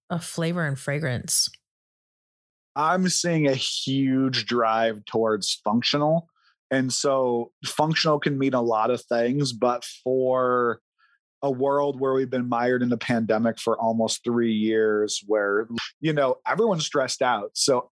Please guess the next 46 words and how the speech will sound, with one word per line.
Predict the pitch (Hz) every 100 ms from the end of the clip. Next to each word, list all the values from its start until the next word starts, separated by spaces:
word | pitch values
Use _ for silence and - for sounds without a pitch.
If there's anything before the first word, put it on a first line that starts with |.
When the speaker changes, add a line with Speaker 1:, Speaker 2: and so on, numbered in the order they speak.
| _
Speaker 2:
everybody | 139 143 147 139 147 139 127 131 123 123 117
seems | - - - 131 123 120
to | -
be | 117 98 117 113 107
looking | 107 113 - 113 113
at | 107 101 98 _ _ _
how | - - 143 143
do | 139
you | 139 135 131 127 120 107 - _ -
either | 143 135 123
make | 123 117
products | - 135 123 120 -
that | 120 110
help | 123 -
people | 123 - 104
perform | - 101 117 131 160
better | 185 208 262
so | - 131
they | 120
can | - 110
do | 107 117
their | 104
job | 90 107 110 127
more | 123 110
effectively, | - 127 - 202 214 233 - - -
or | 139
how | 143
do | 139
they | 131
wind | 120 117 117 117 107
down | 98 107 104
from | - 98 98
the | 95
day, | 85 101 87 87
right? | 101 98 113
And | 135
so, | 120 135
I | 131
mean, | 135 127
traditionally, | 160 254 - 135 113 107
you | 120
know, | 104
go | 104 104
back | 104 98
to | 104
the | 95